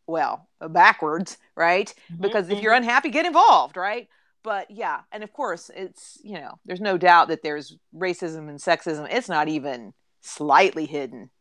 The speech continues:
Speaker 1: but, <laughs> you know, but again, it's, I thought that was very, I thought that was such a good point. If you're of a cer-, you know, in this certain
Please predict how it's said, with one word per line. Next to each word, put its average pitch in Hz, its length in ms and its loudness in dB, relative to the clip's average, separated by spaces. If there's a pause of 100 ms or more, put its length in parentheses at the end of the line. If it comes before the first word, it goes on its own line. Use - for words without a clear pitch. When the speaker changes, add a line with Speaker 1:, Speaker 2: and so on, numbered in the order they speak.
(160)
Speaker 1:
but, 160 480 -2 (120)
<laughs> - 100 -20
you 196 80 0
know, 170 220 0 (160)
but 226 120 4
again, 233 300 0
it's, 180 160 -6
I 185 120 2
thought 233 180 -2
that 233 100 -4
was 190 120 -10
very, 196 280 -6 (360)
I 208 80 -6
thought 220 140 -10
that 226 60 -6
was 196 100 -14
such 220 180 -8
a 208 40 -6
good 180 180 -4
point. 185 360 -2 (540)
If 208 280 4 (140)
you're 208 280 8
of 185 100 2
a 185 60 0
cer-, 254 280 2
you 226 80 -4
know, 175 160 0 (220)
in 254 280 -2
this 233 280 0
certain 202 440 -6